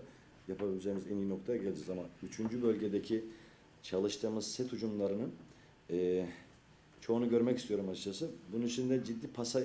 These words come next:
ve pas kalitesine ihtiyaç var. Sabra ihtiyaç var. Biraz daha rakibi itmeye ihtiyaç var. Bu konuda eksiğimiz var mı? Var. Ee, bunun için de çalışıyoruz açıkçası. Yani üçüncü bölge diyebilirim.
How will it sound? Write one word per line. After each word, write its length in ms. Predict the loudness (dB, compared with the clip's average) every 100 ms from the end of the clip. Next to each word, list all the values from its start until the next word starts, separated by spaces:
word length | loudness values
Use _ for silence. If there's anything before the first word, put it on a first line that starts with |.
| 0
ve 120 | -2 -2
pas 240 | -2 -4
kalitesine 420 | -2 -2 -4 -4
ihtiyaç 360 | -2 0 0 2
var. 120 | -2 -2 -14 -20 -14
Sabra 420 | 0 4 6 6
ihtiyaç 360 | 6 6 2
var. 100 | 2 0 2
Biraz 260 | 4 6
daha 100 | 4
rakibi 280 | 4 2 -2 -4
itmeye 440 | -8 -2 2 4 4
ihtiyaç 400 | 4 2 4 4
var. 120 | 2 0 -14 -20 -18 -8
Bu 60 | 2
konuda 300 | 4 6 4
eksiğimiz 480 | 4 0 0 2
var 160 | 4 4
mı? 180 | 2 2
Var. 260 | 2 0 -2
Ee, 540 | -2 0 0 2 0 -2 -4
bunun 120 | -2
için 160 | 0 -2
de 40 |
çalışıyoruz 440 | 0 0 0 0 -2
açıkçası. 420 | -4 -6 -10 -10 -18 -20 -20 -10
Yani 160 | -6 -6
üçüncü 320 | -4 -2 2
bölge 280 | 2 0 0
diyebilirim. 400 | 0 0 -4